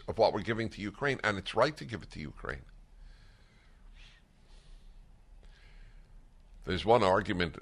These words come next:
among the, my fellow conservatives who are opposed to aiding Ukraine.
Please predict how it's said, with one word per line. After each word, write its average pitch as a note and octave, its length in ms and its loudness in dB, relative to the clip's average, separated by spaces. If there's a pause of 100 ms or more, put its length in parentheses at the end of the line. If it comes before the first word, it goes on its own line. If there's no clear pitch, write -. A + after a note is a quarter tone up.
(120)
among E2 340 -2
the, D2+ 320 -8 (1120)
my D2 140 -2
fellow E2 320 2
conservatives D#2+ 680 -2
who F2 140 -2
are D2 80 -4
opposed F2+ 500 -2
to C#2+ 260 -8 (240)
aiding D#2 320 -4
Ukraine. C2+ 540 -10